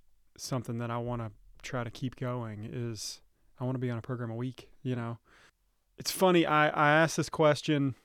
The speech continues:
to a couple people recently, and I haven't gotten super thorough answers yet, but as an executive director of an organization, what does your day-to-day look like,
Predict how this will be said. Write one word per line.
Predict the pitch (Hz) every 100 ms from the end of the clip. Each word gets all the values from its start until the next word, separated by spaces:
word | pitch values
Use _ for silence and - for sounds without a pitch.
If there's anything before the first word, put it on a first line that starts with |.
| _ _ _ _ _ _ - -
to | 147
a |
couple | - 165 151
people | 151 151 139
recently, | 143 139 139 143
and | 135
I | 139
haven't | 214 185
gotten | 156 143 147 131 - -
super | - - 240 180
thorough | - 180 165 151
answers | 156 160 - 135
yet, | 131 135 147
but | 143 139 - _ -
as | 160 180
an |
executive | 214 156 185 190 165
director | 147 160 156 151
of | 139
an | 139
organization, | 143 139 139 127 135 127 127 120
what | 165 185
does | 202
your | 196
day-to-day | 165 151 139 135
look | 131 -
like, | 135 - -